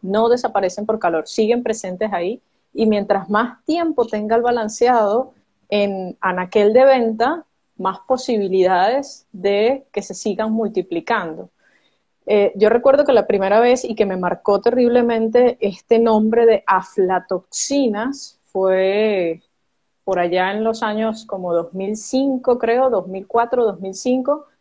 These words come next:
que hubo un caso en Venezuela, la primera vez que escuché esa palabra, un caso de, empezaron a morir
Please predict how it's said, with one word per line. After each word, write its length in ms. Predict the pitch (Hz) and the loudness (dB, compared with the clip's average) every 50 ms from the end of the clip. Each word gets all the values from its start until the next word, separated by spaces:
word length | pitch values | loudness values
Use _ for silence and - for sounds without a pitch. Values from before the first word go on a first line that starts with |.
| _ _ _ | _ _ _
que 100 | - 208 | 0 2
hubo 140 | 208 208 214 | 2 4 2
un 100 | 220 220 | 2 2
caso 280 | - 240 233 240 - | 2 2 2 0 -2
en 100 | 247 240 | -2 -2
Venezuela, 560 | 233 226 202 190 196 - 220 214 220 214 202 - | -2 -2 -4 -6 -4 -2 0 0 2 0 -2 -2
la 140 | - 190 - | -4 -2 -2
primera 380 | - 208 214 214 220 226 240 254 | 0 0 0 2 2 2 4 2
vez 160 | 240 226 233 | 2 2 -2
que 80 | - | -8
escuché 300 | 247 - - 196 - - | -10 -10 -10 -8 -6 -6
esa 180 | 190 190 - 214 | -6 -6 -6 -4
palabra, 560 | - 190 175 170 160 170 196 226 302 320 - _ _ _ _ _ _ _ _ _ _ _ _ _ _ _ - | -2 -2 0 2 2 0 0 0 -2 -4 -8 _ _ _ _ _ _ _ _ _ _ _ _ _ _ _ -16
un 200 | 214 208 190 180 | -12 -10 -8 -2
caso 920 | - 196 185 185 - 220 208 208 208 208 202 196 180 175 175 175 175 175 _ _ _ _ _ _ _ _ _ _ | 0 0 0 0 0 0 0 2 2 2 2 2 2 0 0 -2 -6 -10 _ _ _ _ _ _ _ _ _ _
de, 160 | 190 196 202 | -2 -2 -2
empezaron 480 | - 196 185 190 180 - 180 185 202 220 | -2 0 -2 -2 0 0 0 2 2 2
a 40 | |
morir 380 | 214 208 196 185 185 196 214 - | 0 2 2 4 4 2 2 -2